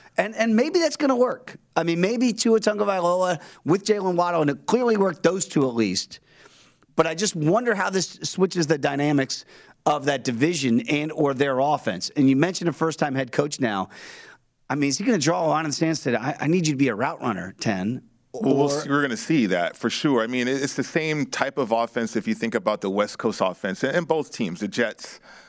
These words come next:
Speaker 2: uh, with LaFleur – uh, and then also with Miami, uh, and McDaniel, because McDaniel's leaving, obviously, Kyle Shanahan. Shanahan ran a version of the West Coast offense. Andy Reid ran a version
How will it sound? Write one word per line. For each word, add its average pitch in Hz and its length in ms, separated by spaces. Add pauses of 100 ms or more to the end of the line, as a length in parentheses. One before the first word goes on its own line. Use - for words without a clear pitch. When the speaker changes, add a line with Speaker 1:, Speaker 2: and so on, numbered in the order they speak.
(100)
Speaker 2:
uh, 107 320
with 113 140
LaFleur – 113 720 (340)
uh, 107 180
and 120 120
then 117 100
also 117 380
with 113 280
Miami, 107 720 (280)
uh, 98 200
and 107 100
McDaniel, 113 640
because 113 220
McDaniel's 110 580
leaving, 107 240
obviously, 104 460
Kyle 98 280
Shanahan. 131 600
Shanahan 123 480
ran 113 140
a 113 40
version 113 340
of 110 40
the 107 80
West 110 200
Coast 110 200
offense. 104 300
Andy 85 180
Reid 143 240
ran 127 200
a 117 40
version 113 420